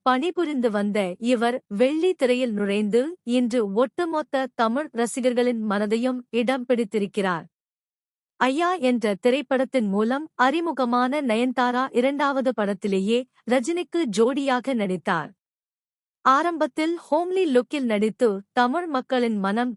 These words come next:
கவர்ந்தார் நயன்தாரா. அதன் பிறகு கிளாமரான உடை அணிந்து நடித்து வந்தாலும் பில்லா திரைப்படம்தான் அவருடைய மார்க்கெட்டையே உயர்த்தி காட்டிய திரைப்படமாக அமைந்தது. பிகினி உடையில்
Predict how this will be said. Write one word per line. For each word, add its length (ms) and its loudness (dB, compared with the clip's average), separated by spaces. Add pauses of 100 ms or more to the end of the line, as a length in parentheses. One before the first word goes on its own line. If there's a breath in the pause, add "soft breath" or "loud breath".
கவர்ந்தார் 520 0 (120)
நயன்தாரா. 600 -2 (920)
அதன் 360 2
பிறகு 480 2 (180)
கிளாமரான 760 0
உடை 340 -2
அணிந்து 500 0
நடித்து 420 0
வந்தாலும் 680 -2 (160)
பில்லா 360 0 (120)
திரைப்படம்தான் 800 0 (240)
அவருடைய 560 2
மார்க்கெட்டையே 760 -2
உயர்த்தி 520 -2
காட்டிய 640 -2
திரைப்படமாக 840 -2
அமைந்தது. 640 -4 (880)
பிகினி 380 2
உடையில் 500 0